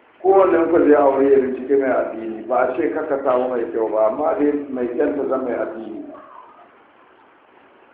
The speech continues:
Kun ga yanzu misali, a yan jega suna zuwa wani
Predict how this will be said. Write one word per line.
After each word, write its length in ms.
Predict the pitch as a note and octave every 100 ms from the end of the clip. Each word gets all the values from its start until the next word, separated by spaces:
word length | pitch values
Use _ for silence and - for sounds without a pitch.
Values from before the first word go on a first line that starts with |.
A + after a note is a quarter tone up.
| -
Kun 160 | D#3 F3
ga 80 | F#3+
yanzu 260 | D#3+ C#3+
misali, 480 | D3 C#3 C3 B2+ A#2+ - - - - - _ _ _ _ _ _ -
a 100 | A#2+ A#2+ B2
yan 200 | D3+ E3+
jega 300 | D3+ C#3 C3+ C3+
suna 280 | C#3+ C3 B2+
zuwa 220 | C3 A#2
wani 280 | A#2+ B2+